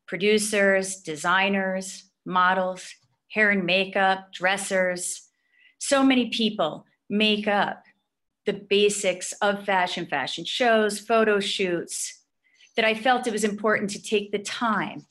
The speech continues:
and work together. With a virus that discourages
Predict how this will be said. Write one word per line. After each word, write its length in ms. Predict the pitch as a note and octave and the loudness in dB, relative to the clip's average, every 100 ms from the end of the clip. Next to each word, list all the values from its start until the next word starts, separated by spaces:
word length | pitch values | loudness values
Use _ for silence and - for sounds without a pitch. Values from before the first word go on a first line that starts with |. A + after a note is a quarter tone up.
| _ _ - - | _ _ -20 -6
and 180 | G3 E3+ | -4 -2
work 260 | E3 D3 - | -2 -2 -6
together. 580 | C#3+ F3 D#3+ D3 C#3+ _ _ _ _ - - - | -4 -2 0 -4 -8 _ _ _ _ -20 -14 -4
With 120 | A3 | 0
a 60 | A3+ | 2
virus 520 | A3 A3+ C4+ D4 - | 2 2 2 2 0
that 200 | A3 G#3 | -2 -2
discourages 1040 | G3+ - C4 A#3 A3 F3 C#3+ - - - | -8 -2 2 4 4 0 -6 -8 -12 -14